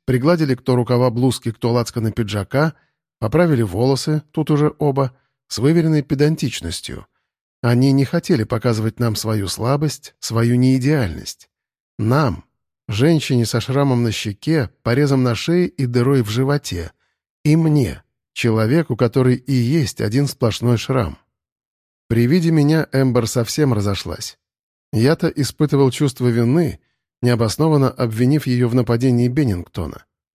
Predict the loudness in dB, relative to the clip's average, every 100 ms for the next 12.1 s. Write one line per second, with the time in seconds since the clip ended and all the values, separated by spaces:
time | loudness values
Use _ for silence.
0 | _ 0 2 2 2 0 0 0 0 0
1 | 0 0 0 0 0 0 -2 -8 -4 -2
2 | 0 0 0 -2 -2 -2 -2 -4 -6 -16
3 | _ _ _ _ _ _ -4 -2 0 0
4 | 2 2 2 2 0 2 2 2 0 -2
5 | 0 0 0 -4 -2 0 0 -2 -2 0
6 | 0 0 2 2 0 -4 -10 -12 _ _
7 | _ -2 0 2 2 2 2 2 2 2
8 | 2 2 2 0 -2 0 0 0 0 -2
9 | 0 -2 -2 -4 -2 -6 -4 0 2 2
10 | 0 -2 0 2 0 -2 0 2 0 0
11 | -2 -2 0 2 2 0 -2 -2 -2 -6